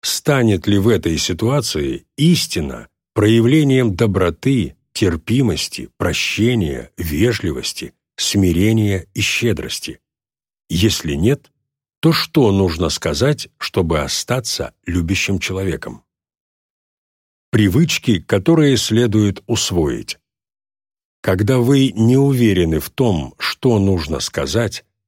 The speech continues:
спросите себя, отражают ли мои слова черты характера по-настоящему любящего человека. Эти вопросы помогут нам понять, чем не является привычка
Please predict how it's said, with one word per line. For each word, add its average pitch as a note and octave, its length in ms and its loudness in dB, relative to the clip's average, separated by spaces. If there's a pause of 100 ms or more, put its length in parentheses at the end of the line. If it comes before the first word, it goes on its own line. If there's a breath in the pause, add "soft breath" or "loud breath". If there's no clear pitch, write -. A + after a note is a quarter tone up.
спросите A#2 720 0
себя, D#2 560 -4 (560)
отражают A#2 800 0
ли F2+ 100 0
мои F#2+ 320 2
слова F#2+ 580 -4 (300)
черты A2 500 2
характера A2 840 0
по-настоящему A2+ 1040 0
любящего F2 680 0
человека. E2 680 -4 (1400)
Эти C3 220 0
вопросы A2+ 580 0
помогут A#2+ 560 0
нам A2+ 240 0
понять, G#2+ 560 -2 (220)
чем D3+ 480 4
не C3+ 80 4
является B2+ 840 0
привычка F2+ 800 -2